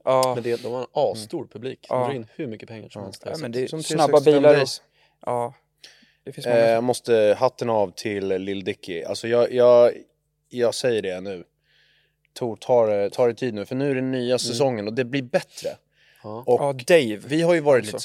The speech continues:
Speaker 3: så här, "Fan, kan han inte släppa låtar?" Men nu börjar jag känna så här, "Fan, kan han inte göra mer av serien?"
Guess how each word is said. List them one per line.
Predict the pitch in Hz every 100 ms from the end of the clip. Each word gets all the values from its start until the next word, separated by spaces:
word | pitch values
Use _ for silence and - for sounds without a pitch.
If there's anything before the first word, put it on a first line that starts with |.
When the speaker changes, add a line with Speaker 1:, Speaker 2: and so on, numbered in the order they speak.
| -
Speaker 3:
så | - 156
här, | 156
"Fan, | 151
kan | 151
han | 156
inte | 139
släppa | 143 151 151
låtar?" | 156 143 127 - 127
Men | 123
nu | 156 160
börjar | 135
jag | 113
känna | - 101
så | 98
här, | 92
"Fan, | - - 139 131 127
kan | 143
han | 135
inte | 120 104
göra | 92
mer | 92 110 101 90
av | 85
serien?" | 113 92 85